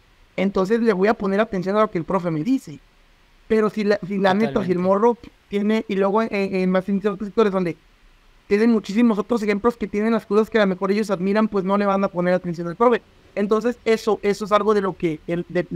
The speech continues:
Speaker 1: que quiero hacer en, en algún momento. Para mí la docencia es la más loable de todas las las profesiones. Entonces, un día, si, si un día termino mi, mi, mi carrera, va a ser solo para, para hacer esto que te menciono.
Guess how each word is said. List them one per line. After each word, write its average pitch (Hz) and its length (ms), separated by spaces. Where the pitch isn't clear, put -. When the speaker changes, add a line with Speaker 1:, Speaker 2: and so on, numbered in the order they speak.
Speaker 1:
que 160 120
quiero 190 260
hacer 196 280
en, 202 180
en 190 100
algún 180 200
momento. 208 340
Para 190 180
mí 185 80
la 202 120
docencia 185 420
es 180 60
la 196 100
más 185 220
loable 190 280
de 185 100
todas 185 280
las 180 220
las 180 100
profesiones. 202 500
Entonces, 190 420
un 214 160
día, 233 180
si, 202 160
si 180 100
un 208 80
día 233 100
termino 240 420
mi, 185 240
mi, 180 360
mi 160 540
carrera, 214 360
va 233 100
a 196 40
ser 190 160
solo 190 220
para, 170 360
para 160 180
hacer 165 220
esto 170 220
que 165 100
te 160 100
menciono. 151 480